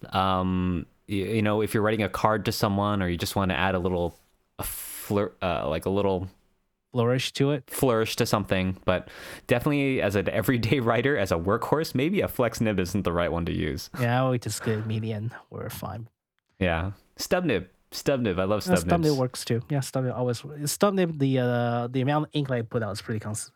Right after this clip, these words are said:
Speaker 2: make it a lot
Speaker 1: Mm-hmm.
Speaker 2: more consistent. You just have
Speaker 1: Yeah.
Speaker 2: to be careful with the paper type. Speaking of paper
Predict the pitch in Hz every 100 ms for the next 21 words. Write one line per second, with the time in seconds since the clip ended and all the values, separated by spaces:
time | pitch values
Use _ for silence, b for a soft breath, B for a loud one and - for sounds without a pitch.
0 | _ 120 110 113 101 117 98 110 - 107
1 | 107 - 95 - _ 123 117 110 92 80
2 | 107 104 - 107 110 104 104 92 113 -
3 | - 120 - 127 - _ _ _ _ _
4 | _ _ _ _ _ _ _ _ _ _
5 | - 247 302 - 294 226 151 113 110